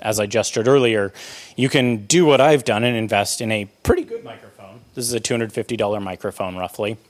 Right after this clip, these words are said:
It has great sound. It's really, really nice to talk into. It's also two hundred fifty dollars. And I don't recommend that anyone who's just starting podcasting spend two hundred fifty dollars on a microphone.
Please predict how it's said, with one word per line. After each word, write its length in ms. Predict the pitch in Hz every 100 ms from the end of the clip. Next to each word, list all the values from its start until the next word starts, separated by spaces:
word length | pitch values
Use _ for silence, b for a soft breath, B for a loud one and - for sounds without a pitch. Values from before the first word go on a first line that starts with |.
| _ _ _ _ B B B B
It 100 | 117
has 160 | 120 110
great 320 | - 107 123
sound. 480 | - 95 95 104 - _ _ _
It's 500 | 117 104 95 - - - _ _ -
really, 200 | 110 107
really 240 | 104 104
nice 300 | 101 98 -
to 80 | -
talk 320 | - 92 -
into. 480 | 95 92 - 95 95 - _ B B B B B B _ _ -
It's 180 | 139
also 220 | 131 - 135
two 140 | 135
hundred 200 | 113 113
fifty 240 | 113 -
dollars. 360 | 113 123 95 113
And 100 | 120
I 60 | 139
don't 200 | 214 170
recommend 400 | 156 143 131 117
that 100 | -
anyone 320 | 120 123 110
who's 220 | 95 98 -
just 240 | 107 -
starting 300 | 117 107 101
podcasting 880 | - 104 110 117 117 147 139 139 -
spend 300 | - 113 104
two 80 | 104
hundred 180 | 104 92
fifty 240 | - 110
dollars 320 | 95 98 92
on 80 | 92
a 60 | 92
microphone. 500 | 104 104 - 87